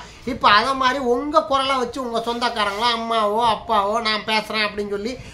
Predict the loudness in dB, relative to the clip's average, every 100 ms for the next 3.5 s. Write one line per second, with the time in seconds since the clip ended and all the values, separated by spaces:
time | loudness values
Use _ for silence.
0 | -4 2 4 2 -4 -8 -6 -4 -4 -2
1 | -2 -2 -4 -6 -6 -2 0 -2 0 0
2 | 2 0 -4 -6 -4 -2 -2 -2 -2 -4
3 | -2 -4 -4 0